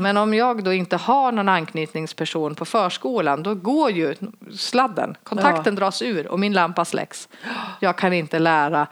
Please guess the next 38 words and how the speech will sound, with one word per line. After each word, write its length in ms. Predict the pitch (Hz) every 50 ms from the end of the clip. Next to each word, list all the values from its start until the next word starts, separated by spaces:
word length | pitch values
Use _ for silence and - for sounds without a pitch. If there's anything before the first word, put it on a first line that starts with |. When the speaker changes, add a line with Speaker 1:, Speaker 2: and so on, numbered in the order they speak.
| - - - -
Speaker 1:
jag 180 | _ 190 170 -
kan 160 | - 185 190
inte 220 | 190 180 165 180 165
ta 140 | - 180
in 200 | 165 170 170 170
ny 140 | 170 170 165
kunskap 720 | 160 - 165 165 160 156 - - - 160 156 151 151 - - - - - - - - _ _ _ _ _ _ _ _ _ _
och 120 | 185 175
såna 260 | - 180 160 151 147
Speaker 2:
Och 240 | 139 - - 226 220
jag 160 | 202 185 180
är 80 | 170 -
Speaker 1:
saker. 0 | 147 147
Speaker 2:
rädd. 240 | 143 143 143 143 -
Speaker 1:
Och 120 | - 202 202
jag 120 | 190 170 165
är 40 | 165
jätterädd. 440 | 170 156 156 - - - 85 - 175
Speaker 2:
Ja. 220 | 175 151 131 101 - - - _ _ _ _ _
Otrygg. 760 | - 202 196 175 156 - - 165 156 160 156 147 - 160 175 - - _
Speaker 1:
Mm. 320 | 208 196 170 147 120 78 160 - _ - 226 262 233 214 190 - - - _ _ _ _ _ _
Så, 300 | 233 - - - 214 208
och 220 | 196 - - 214 190
har 300 | 170 226 254 277 294 294
man 200 | 285 285 277 247
då 120 | 208 196
ingen 520 | 196 190 175 160 156 151 147 139 143 165 160 - - _ _
och 140 | - 185 180
känner 380 | - - 196 202 214 226 233 214
sig 160 | - - 196
trygg, 500 | 185 - 196 175 170 165 165 156 - 175
man 120 | 185 185
känner 220 | 185 - 208 214 214
sig 120 | 208 226
inte 140 | 214 214 202
trygg 240 | - - 214 208 196
i 40 | 196
barngruppen, 840 | 214 214 220 208 202 196 202 202 - _ - 190 190 196 196 190